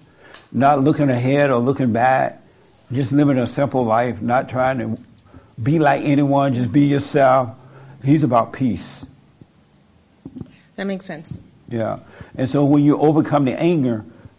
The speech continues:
Speaker 1: then you start living a peaceful life. Even when you're driving down the road,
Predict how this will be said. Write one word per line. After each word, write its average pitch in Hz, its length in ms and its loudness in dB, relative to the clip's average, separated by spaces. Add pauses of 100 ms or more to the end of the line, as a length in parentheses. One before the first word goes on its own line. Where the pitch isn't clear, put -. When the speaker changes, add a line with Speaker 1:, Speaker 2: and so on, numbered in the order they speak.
Speaker 1:
then 143 300 2
you 135 100 2
start 131 320 0
living 120 220 -2
a 104 80 -4
peaceful 120 560 -2
life. 101 280 0 (440)
Even 165 380 4
when 156 140 6
you're 151 100 6
driving 139 300 2
down 131 160 2
the 123 60 0
road, 139 320 2